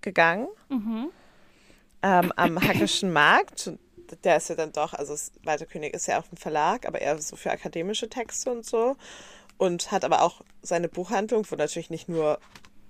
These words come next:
Speaker 1: bei Walter König publizierte Bücher sind, sondern auch andere, aber
Speaker 2: Mhm.
Speaker 1: halt alles natürlich so richtig gut kuratiert. Und die haben auch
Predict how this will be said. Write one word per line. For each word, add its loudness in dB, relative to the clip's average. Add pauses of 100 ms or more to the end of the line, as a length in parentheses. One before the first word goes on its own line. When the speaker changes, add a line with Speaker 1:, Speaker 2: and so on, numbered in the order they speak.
(520)
Speaker 1:
bei 4
Walter 4
König -6
publizierte -8
Bücher -4
sind, -6
sondern -6 (120)
auch -8
andere, 0
aber 6
Speaker 2:
Mhm. 2
Speaker 1:
halt 4
alles -2
natürlich -12
so -8
richtig -14
gut -16
kuratiert. 0
Und -4
die 0
haben -2
auch 2